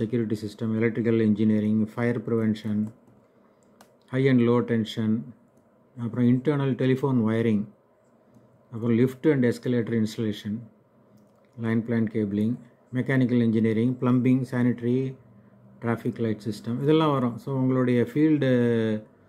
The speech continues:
இதுல ஏதாவது இருந்துச்சுன்னா, நீங்க வந்து இதுக்கு நீங்க ட்ரை பண்ணலாம்.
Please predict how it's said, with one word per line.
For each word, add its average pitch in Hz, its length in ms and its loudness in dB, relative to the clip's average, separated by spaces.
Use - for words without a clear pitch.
இதுல 127 140 0
ஏதாவது 127 460 2
இருந்துச்சுன்னா, 113 580 -2
நீங்க 131 260 2
வந்து 113 360 0
இதுக்கு 127 360 -2
நீங்க 110 220 2
ட்ரை 107 320 0
பண்ணலாம். 101 440 -6